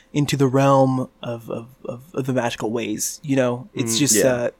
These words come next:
Speaker 1: I've
Speaker 3: The
Speaker 1: had
Speaker 3: arcane realm, dude.
Speaker 1: Yes, the arcane realm.
Speaker 2: Uh-huh.
Speaker 1: Uh, I'm not quite there yet, so I, I don't believe in my current state, uh, I could adequately defend myself.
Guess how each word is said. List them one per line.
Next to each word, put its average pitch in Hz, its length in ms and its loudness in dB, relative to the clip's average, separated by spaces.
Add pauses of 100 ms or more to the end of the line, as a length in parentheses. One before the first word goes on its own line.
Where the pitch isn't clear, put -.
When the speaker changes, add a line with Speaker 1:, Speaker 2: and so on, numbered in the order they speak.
(140)
Speaker 1:
I've 120 80 -2
Speaker 3:
The 127 60 0
Speaker 1:
had - 120 6
Speaker 3:
arcane 131 480 0
realm, 95 440 -2
dude. 87 100 -6
Speaker 1:
Yes, 165 320 2
the 160 180 -2
arcane 139 420 0
realm. 123 320 -4
Speaker 2:
Uh-huh. - 80 -4 (320)
Speaker 1:
Uh, - 120 -6
I'm 165 140 2
not 147 180 0
quite 135 260 -6
there 131 220 2
yet, 120 260 0
so 131 240 0
I, 135 260 0
I 147 140 2
don't 165 220 4
believe 165 500 2 (160)
in 190 140 4
my 160 120 4
current 160 300 -2
state, - 480 0 (460)
uh, 139 340 2
I 143 100 2
could 131 480 -4 (140)
adequately 165 460 0
defend 123 300 -14
myself. - 580 -14